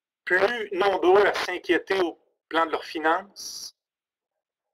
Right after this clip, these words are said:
plus nombreux à manifester des besoins de soutien en langue d'enseignement,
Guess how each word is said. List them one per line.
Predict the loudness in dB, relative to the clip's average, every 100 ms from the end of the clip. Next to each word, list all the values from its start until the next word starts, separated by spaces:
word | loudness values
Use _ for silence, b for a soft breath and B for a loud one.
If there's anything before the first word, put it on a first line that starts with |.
| _
plus | -6 -2
nombreux | 2 4 4 2 4 4
à | 2
manifester | 2 -2 -2 -4 -2 -4
des | -2 0
besoins | 0 -2 -4
de | -4
soutien | -4 -6 -10 -8 -2
en | 0
langue | 0 0 -2
d'enseignement, | -2 -2 -2 -8 -4 -2 -2